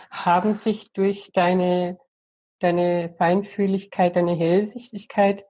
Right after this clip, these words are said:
einfach aufgelöst? Puff? Oder <laughs> war da schon mehr für dich dahinter? Also hast du auch Wege gesucht, die dir helfen konnten?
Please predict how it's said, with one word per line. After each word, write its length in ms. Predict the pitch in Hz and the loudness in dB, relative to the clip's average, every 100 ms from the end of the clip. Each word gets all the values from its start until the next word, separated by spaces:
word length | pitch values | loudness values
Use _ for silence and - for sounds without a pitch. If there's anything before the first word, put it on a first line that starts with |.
| _ _ _ - | _ _ _ -4
einfach 640 | 170 170 170 165 - - _ | -2 0 -2 -6 -8 -20 _
aufgelöst? 760 | - 175 - - 240 285 - _ | 0 0 0 -4 -2 -2 -6 _
Puff? 420 | - 311 - - - - - - - | -2 -2 -4 -18 -20 -20 -20 -20 -8
Oder 240 | - 214 277 | 0 2 2
<laughs> 480 | 190 - - - - - - | 2 -4 -8 -8 -10 -16 -4
war 180 | 196 202 | 2 4
da 140 | 220 | 4
schon 340 | 214 233 226 220 | 2 2 2 4
mehr 300 | 208 214 214 | 6 4 2
für 180 | 220 | 0
dich 280 | 208 220 220 | -2 -4 -2
dahinter? 540 | - 202 208 202 196 160 | 0 2 2 0 2 2
Also 260 | 175 175 | 2 0
hast 180 | 180 - | -2 -2
du 60 | - | -2
auch 260 | 185 180 | -2 -4
Wege 320 | 175 185 190 | -4 -2 -2
gesucht, 800 | 185 190 185 185 269 392 - - - _ _ _ - | -4 -4 -2 0 0 -2 -10 -20 -20 _ _ _ -20
die 520 | 240 214 214 214 - 196 190 | -10 -6 -4 -4 -6 -10 -2
dir 200 | 214 214 | 2 2
helfen 440 | 190 214 214 233 | 2 2 0 -4
konnten? 640 | 214 220 220 - 214 233 | -2 0 0 -6 -6 -6